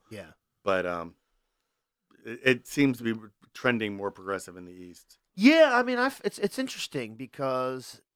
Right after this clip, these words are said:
Speaker 1: that's one of the things. So, I mean, you're a, you're a Delaware native, and, uh, we're probably about the same age. I'm,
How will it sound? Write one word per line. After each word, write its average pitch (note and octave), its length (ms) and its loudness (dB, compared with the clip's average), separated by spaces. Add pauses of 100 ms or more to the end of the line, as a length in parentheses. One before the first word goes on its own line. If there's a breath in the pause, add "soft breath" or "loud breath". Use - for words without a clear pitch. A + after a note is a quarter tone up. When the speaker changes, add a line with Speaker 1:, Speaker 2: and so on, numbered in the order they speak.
(600)
Speaker 1:
that's F3 300 2
one F3 140 6
of D#3 80 2
the D3 100 0
things. C#3+ 600 -12
So, D3+ 500 2
I C3+ 60 -4
mean, D3 240 -6
you're F3 300 4
a, D3 200 4
you're D3 200 2
a D#3 80 2
Delaware A#2+ 320 0
native, G2+ 540 -14 (540)
and, A2+ 300 -6
uh, A2 300 -4 (300)
we're C#3 100 -4
probably B2 320 0
about A#2+ 180 0
the - 80 -16
same C3 320 -6
age. - 480 -8
I'm, A2+ 320 -10